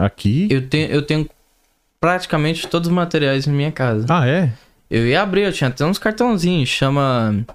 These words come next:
Speaker 2: Wash and Glow. Eu tenho até o Instagram,
Speaker 1: Que
Speaker 2: Wash and Glow.
Speaker 1: And Glow, o que que é isso?
Speaker 2: <laughs> É,
Speaker 1: Tá vendo o tanto
Speaker 2: tipo,
Speaker 1: que eu sou burro?
Speaker 2: é, é lava e brilha.
Speaker 1: Lava e brilha, ah, tá.
Speaker 2: Aí eu tenho o Instagram mostrando os carros que eu limpo.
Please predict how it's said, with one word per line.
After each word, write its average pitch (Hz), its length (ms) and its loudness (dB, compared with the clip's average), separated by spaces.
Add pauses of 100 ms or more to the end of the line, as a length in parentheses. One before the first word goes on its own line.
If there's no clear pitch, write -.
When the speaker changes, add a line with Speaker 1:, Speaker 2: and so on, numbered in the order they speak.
(300)
Speaker 2:
Wash 127 300 0
and 151 120 2
Glow. 120 300 0 (380)
Eu 123 100 -2
tenho 131 140 0
até 131 120 -2
o 156 60 2
Instagram, 139 460 0
Speaker 1:
Que 123 80 2
Speaker 2:
Wash 120 300 -2
and 139 100 2
Glow. 113 320 0
Speaker 1:
And 117 160 2
Glow, 143 160 2
o 151 40 -2
que 156 120 0
que - 160 -2
é - 20 2
isso? 104 360 -2
Speaker 2:
<laughs> - 240 -4 (520)
É, 139 240 2
Speaker 1:
Tá 139 80 4
vendo 185 160 2
o - 40 -2
tanto 175 120 2
Speaker 2:
tipo, - 120 -8
Speaker 1:
que - 20 6
eu 135 40 2
sou 139 140 2
burro? 160 240 2
Speaker 2:
é, 151 160 0
é 147 160 2
lava 180 260 2
e 185 80 0
brilha. 135 560 2 (140)
Speaker 1:
Lava 151 340 2
e 175 60 2
brilha, 98 760 2
ah, 120 360 2 (100)
tá. 95 380 2 (160)
Speaker 2:
Aí 131 320 2
eu 156 100 2
tenho 156 480 0
o 143 60 2
Instagram 143 420 0
mostrando 127 480 0
os 127 100 0
carros 117 240 0
que - 120 -2
eu - 20 4
limpo. 139 420 0